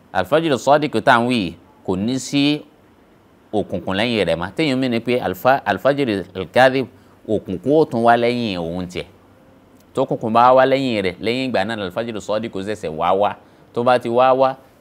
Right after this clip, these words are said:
tóun ń fẹ̀ tiẹ̀, tóun ń ṣe kó òun kàn lọ straight àbí òun kàn tínrín lásán. Tó ibi tóun bá ti wá fẹ̀ tó gba gbogbo àyè, òun ni ó wá di pé tó bá ti wá dé yẹn, tí ó sì kò ní sí kíni, kò ní sí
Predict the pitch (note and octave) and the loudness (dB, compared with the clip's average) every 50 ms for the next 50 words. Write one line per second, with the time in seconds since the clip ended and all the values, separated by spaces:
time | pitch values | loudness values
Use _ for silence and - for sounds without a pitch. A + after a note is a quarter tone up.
0 | _ _ - C3 C3+ A#2+ G#2 G#2 G#2 A2+ B2 B2+ A#2+ - - C3+ A#2 G2 G2 - | _ _ -6 -4 -2 -2 -4 -2 -2 -2 -4 -4 -6 -4 0 0 0 0 -2 -4
1 | - G2 E2+ - - B2 B2+ G#2+ G2+ G2 F2 G#2 G2+ - A#2 A2+ G2+ G2+ G2+ - | -4 -4 -4 -4 -4 -6 -6 -4 -6 -6 -6 -8 -8 -8 -6 -6 -6 -6 -6 -6
2 | G#2 F#2 F2+ F#2 F#2+ - - A#2 A#2 A#2 - F2+ D#2+ E2 D#2+ E2+ G#2+ A2 F#2+ F#2 | -4 -4 -4 -4 -4 -4 -6 -6 -6 -6 -8 -10 -8 -8 -6 -6 -6 -4 -4 -6
3 | G2 - A2+ G#2+ F#2 D#2+ D#2+ - _ _ - F#2+ F#2+ G2 G2+ G#2 G#2 G2+ G2 G2 | -6 -6 -6 -6 -6 -8 -12 -16 _ _ -8 -6 -6 -4 -4 -2 -2 -2 -2 -2
4 | - G#2 - - _ _ _ _ _ _ _ _ _ _ _ _ - - G2+ F2+ | -4 -8 -14 -16 _ _ _ _ _ _ _ _ _ _ _ _ -6 -4 -4 -2
5 | E2+ E2+ G2 G2 A2 G#2+ - D3+ C#3+ B2+ A#2 A#2 A2+ - C3 A#2 B2+ C3 C3+ C#3 | -2 -4 -6 -6 -4 -4 -2 -2 -2 0 0 0 0 0 2 2 4 4 4 2
6 | - C#3 G#2+ - A2+ A2 G#2 G#2+ A2 G#2 G#2 G#2 G2+ G2+ G#2 G#2 G#2 G2 D#2+ F2 | 0 0 -2 0 -2 -4 0 0 2 2 0 -2 -4 -4 -2 0 0 0 0 -2
7 | F2+ F2 E2+ D#2+ D#2 - _ _ _ _ _ _ - - F2+ F#2+ G2+ G2+ G#2 G#2+ | -2 -2 -4 -6 -10 -14 _ _ _ _ _ _ -8 -4 -4 -2 -2 -2 -4 -4
8 | A2 A2+ A2+ A2+ B2 C3 C3 A2 G#2+ G2 A2 A2 - A#2 G2+ B2+ A#2 B2 A#2+ A#2+ | -4 -2 -2 0 2 2 2 2 2 0 -4 -6 -6 -4 -4 -2 0 2 0 0
9 | - A2 A#2 B2 C3 B2+ C3 C#3 C3 A2+ G2+ G2+ - - _ _ _ _ _ _ | 0 0 2 2 2 2 0 -2 -2 -2 -4 -6 -8 -14 _ _ _ _ _ _
10 | _ _ _ _ _ _ _ - - - - - B2 B2 B2+ B2+ B2+ B2+ C3 B2+ | _ _ _ _ _ _ _ -20 -20 -18 -10 -6 -4 -2 0 0 0 -2 -4 -6
11 | C3 - _ - A#2+ C3 C3 - B2+ G#2 - E2 E2+ - F#2 F2 G2 A#2 A#2 - | -8 -14 _ -4 -2 -2 -2 -2 -4 -4 -6 -8 -8 -6 -6 -4 -4 -4 -4 -6
12 | - A#2 - A#2+ G#2+ G2 G2 F#2+ - E2 F2 F#2+ G#2 - - A#2 A#2+ A#2 A#2+ A#2 | -6 -6 -4 -4 -4 -4 -8 -10 -10 -8 -6 -6 -6 -6 -6 -4 -2 -2 -2 -2
13 | A#2 A#2+ | -4 -6